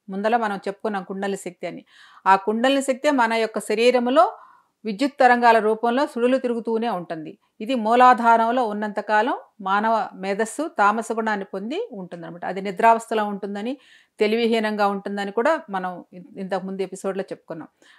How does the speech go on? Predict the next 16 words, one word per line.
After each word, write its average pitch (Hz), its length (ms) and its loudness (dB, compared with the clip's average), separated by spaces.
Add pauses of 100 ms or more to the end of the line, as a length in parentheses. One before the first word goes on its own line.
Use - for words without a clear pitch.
(100)
అయితే 226 420 -2 (340)
ధ్యాన 214 360 6
సాధన 262 420 4
ద్వారా 254 240 6
ఆ 240 40 8
ప్రాణశక్తిని 220 680 0
జాగృతం 202 520 0
చేసినప్పుడు 208 560 -4 (480)
మానవ 233 560 6
మేధస్సు 233 680 2 (160)
తేజోవంతమై 233 720 4
మనసు 247 400 -2
రజోగుణాన్ని 233 680 4
దాటి 208 280 -2
సత్వగుణాన్ని 233 680 -2
సంతరించుకుని 202 720 -8